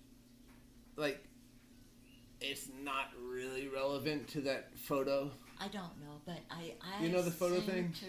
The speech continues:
Speaker 2: remember he printed with his left hand and he
Speaker 1: Mm-hmm.
Speaker 2: wrote with his right, and hand, uh,
Speaker 1: I,
Speaker 2: in
Speaker 1: I've,
Speaker 2: cursive with his right.
Speaker 1: I,
Speaker 2: But
Speaker 1: I've, I've known
Speaker 2: don't
Speaker 1: people. I've known people who, who do the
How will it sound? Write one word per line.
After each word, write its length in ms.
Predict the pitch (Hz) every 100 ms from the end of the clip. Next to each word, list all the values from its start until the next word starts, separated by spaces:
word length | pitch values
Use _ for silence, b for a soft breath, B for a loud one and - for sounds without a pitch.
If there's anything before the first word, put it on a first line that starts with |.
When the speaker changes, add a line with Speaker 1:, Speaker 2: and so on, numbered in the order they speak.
| 175
Speaker 2:
remember 440 | 160 156 160 143 123 - - B B B B - -
he 180 | 120 - - - - -
printed 300 | 143 175 180 160
with 140 | 151
his 180 | 131 117
left 260 | 139 147 -
hand 180 | 156 151
and 100 | 147 110
he 60 |
Speaker 1:
Mm-hmm. 100 | 120
Speaker 2:
wrote 120 | 147 -
with 120 | 160 143
his 180 | - -
right, 540 | - - - - 139
and 300 | 123 - 143
hand, 220 | 156 135 - -
uh, 60 | 135 123 - - - -
Speaker 1:
I, 100 | 147
Speaker 2:
in 40 | 123 220
Speaker 1:
I've, 120 | 175
Speaker 2:
cursive 320 | 170 151 143 -
with 120 | 139 123
his 180 | 117
right. 140 | 107 90 -
Speaker 1:
I, 120 | 175
Speaker 2:
But 100 | 170
Speaker 1:
I've, 220 | 170 180
I've 240 | - 185 165
known 380 | 165 160 160 151
Speaker 2:
don't 160 | 123
Speaker 1:
people. 380 | 151 - 113 - - B B 131
I've 180 | 147
known 600 | 143 143 147 156 165 170
people 420 | 165 160 143 139 127
who, 160 | 135
who 260 | 123 123 139
do 200 | 120 131
the 280 | 120 123